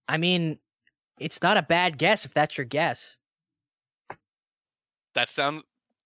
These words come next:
Speaker 2: I don't think it's Suicide Squad, but now, now I'm thinking about it, I'm like, yes. He, they are, he is controlling enemies.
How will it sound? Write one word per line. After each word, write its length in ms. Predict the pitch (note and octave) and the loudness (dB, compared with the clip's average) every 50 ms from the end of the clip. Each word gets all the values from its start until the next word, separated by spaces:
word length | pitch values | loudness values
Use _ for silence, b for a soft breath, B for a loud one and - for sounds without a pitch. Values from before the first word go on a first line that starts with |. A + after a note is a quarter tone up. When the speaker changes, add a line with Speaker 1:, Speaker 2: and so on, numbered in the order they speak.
| _ - | _ -4
Speaker 2:
I 100 | B2+ C3 | -2 -2
don't 220 | E3 F3 D#3+ - | -2 -2 -4 -6
think 160 | E3 D3+ C#3 | -10 -10 -10
it's 140 | D3 A#2 - | -12 -14 -10
Suicide 400 | - C#3+ C#3 C#3 - C3 A2+ - | -8 -8 -8 -6 -6 -8 -8 -8
Squad, 260 | - - A#2+ A2 G#2 | -8 -8 -8 -6 -6
but 100 | A#2 G#2+ | -8 -10
now, 280 | G#2+ A2 A#2+ B2 B2+ - - - _ | -6 -6 -4 -4 -6 -8 -14 -20 _
now 240 | B2 A#2+ B2 C3 C3+ | -6 -4 -2 -2 -2
I'm 80 | B2 | -6
thinking 280 | - _ C3+ C3 - C3+ | -8 _ -12 -10 -10 -12
about 220 | A#2 G#2+ G#2+ G#2 | -10 -10 -8 -8
it, 40 | G#2 | -8
I'm 100 | G#2 G#2+ | -10 -10
like, 180 | G#2+ G#2 G#2+ - _ b b b b b b | -12 -14 -16 -18 _ b b b b b b
yes. 440 | - A#2 B2 B2+ A#2 - - - - _ _ _ _ _ _ _ _ _ _ _ _ _ _ _ _ _ _ _ _ _ _ _ _ _ _ _ _ _ | -8 -6 -6 -4 -6 -8 -14 -20 -20 _ _ _ _ _ _ _ _ _ _ _ _ _ _ _ _ _ _ _ _ _ _ _ _ _ _ _ _ _
He, 280 | - B2 A#2 B2 C#3 B2 | -18 -18 -16 -16 -18 -12
they 180 | B2 B2 A#2+ | -8 -6 -4
are, 120 | B2 C#3+ C#3 | -4 -4 -6
he 280 | D3 A2+ B2+ C3 C#3 | -6 -10 -8 -8 -8
is 140 | D3+ C#3 - | -8 -8 -10
controlling 580 | - C3 G#2+ - B2+ A#2 G#2+ G#2 G#2 G2+ G2+ _ _ _ _ _ _ _ _ _ _ _ _ _ _ _ _ _ _ _ _ _ _ _ _ _ | -14 -18 -18 -12 -10 -10 -10 -10 -12 -16 -18 _ _ _ _ _ _ _ _ _ _ _ _ _ _ _ _ _ _ _ _ _ _ _ _ _
enemies. 640 | B2+ B2 A#2 A2+ A2 G#2+ G#2 G2+ G2 - - - | -12 -10 -10 -10 -10 -12 -18 -18 -20 -20 -20 -20